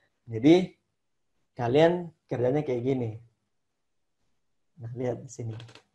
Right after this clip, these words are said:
Kalau misal saya pakai rumus seper F sama dengan seper S tambah seper S aksen. Nah, ini rumus yang, apa namanya, rumus,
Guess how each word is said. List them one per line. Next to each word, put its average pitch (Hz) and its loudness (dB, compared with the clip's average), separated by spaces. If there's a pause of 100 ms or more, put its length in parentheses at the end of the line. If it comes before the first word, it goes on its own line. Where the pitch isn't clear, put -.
(760)
Kalau 123 6
misal 170 6 (480)
saya 143 2
pakai 151 4
rumus 147 0
seper - -4 (400)
F 139 -6
sama 120 -2
dengan 117 -2
seper - -2
S 139 0
tambah 123 0
seper 151 -2
S - -10
aksen. 127 -2 (800)
Nah, 139 -6
ini 127 -2
rumus 117 -4
yang, 117 -4
apa 131 -8
namanya, 139 -4
rumus, 117 -8